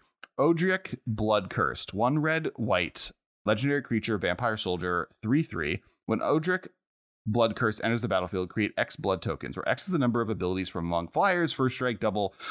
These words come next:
strike, death touch, haste, hexproof, indestructible, lifelink, menace, reach, trample, and vigilance found among creatures you control.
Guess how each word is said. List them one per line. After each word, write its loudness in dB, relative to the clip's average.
strike, 0
death 0
touch, -2
haste, 0
hexproof, -2
indestructible, -2
lifelink, 0
menace, -2
reach, -4
trample, 0
and -4
vigilance -4
found 2
among -2
creatures -6
you -4
control. 0